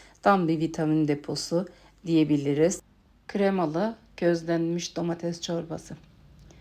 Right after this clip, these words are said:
Evet arkadaşlar, bakar mısınız şu güzelliğe? Muhteşem görünüyor. Rengarenk oldu. Hadi gelin sizler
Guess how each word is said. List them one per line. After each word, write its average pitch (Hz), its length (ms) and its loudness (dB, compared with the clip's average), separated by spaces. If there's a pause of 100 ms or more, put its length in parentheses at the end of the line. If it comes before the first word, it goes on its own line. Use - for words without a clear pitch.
(340)
Evet 160 300 -6
arkadaşlar, 170 600 -6
bakar 185 320 -8
mısınız 180 540 -6
şu 170 100 -8
güzelliğe? 170 600 -4
Muhteşem 175 1000 -4
görünüyor. 165 480 -4 (640)
Rengarenk 156 720 0
oldu. 156 360 -8 (600)
Hadi 170 260 0
gelin 165 180 2
sizler 160 400 0